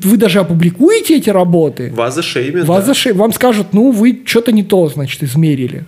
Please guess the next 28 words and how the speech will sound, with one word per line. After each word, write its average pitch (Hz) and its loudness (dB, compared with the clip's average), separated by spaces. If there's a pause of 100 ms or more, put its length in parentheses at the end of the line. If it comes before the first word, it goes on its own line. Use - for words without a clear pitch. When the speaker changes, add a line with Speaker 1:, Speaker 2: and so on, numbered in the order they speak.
(120)
Speaker 1:
Потому 190 2
Speaker 2:
Я 262 4
Speaker 1:
что 247 2
Speaker 2:
понял, 156 0
о 143 0
чем 226 2
ты, 214 0
Speaker 1:
cancel 190 0
Speaker 2:
да. - 0
Speaker 1:
culture 294 2
говорит 196 0
о 247 2
том, 208 0
что 190 0 (240)
не 202 2
должно 170 0
так - -18
быть. - -16
Ну, 269 4 (420)
вот 175 -2
в 156 -6
этой 185 0
левой 170 2
повестке 143 -8
так 123 -14
не 135 -8
должно 135 -14
быть. - -20